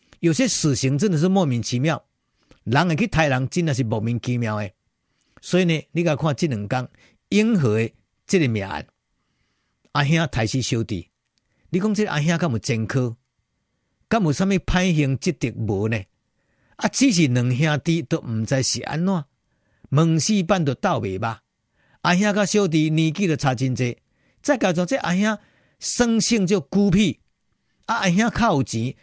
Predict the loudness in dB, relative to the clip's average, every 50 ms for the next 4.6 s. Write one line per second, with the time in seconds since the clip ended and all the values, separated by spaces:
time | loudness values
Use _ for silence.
0 | _ -12 -6 -2 0 0 0 2 0 -2 0 0 0 0 2 0 -2 -2 -2 -4
1 | -4 -6 -6 -8 _ _ _ _ _ _ -6 -4 -2 0 0 2 2 2 0 0
2 | 0 0 0 0 0 0 0 -2 -2 -2 0 0 0 0 0 0 -2 -2 -4 -10
3 | _ _ _ _ _ _ _ _ -4 -2 -2 0 0 0 2 2 2 2 2 2
4 | 0 0 0 0 0 0 0 0 -2 -4 -4 -6